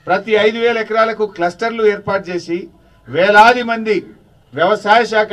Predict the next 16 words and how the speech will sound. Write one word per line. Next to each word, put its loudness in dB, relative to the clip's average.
అధికారులను -2
కొత్తగా -2
ఉద్యోగాలు 2
ఇచ్చి, -6
రైతులకు 0
వ్యవసాయ 2
శాఖ -4
అధికారులను -2
అందుబాటులో -2
తెచ్చింది -8
టీఆర్ఎస్ -8
ప్రభుత్వం -16
కాదా? -6
ఏళ్ల 0
తరబడిగా 2
గత 0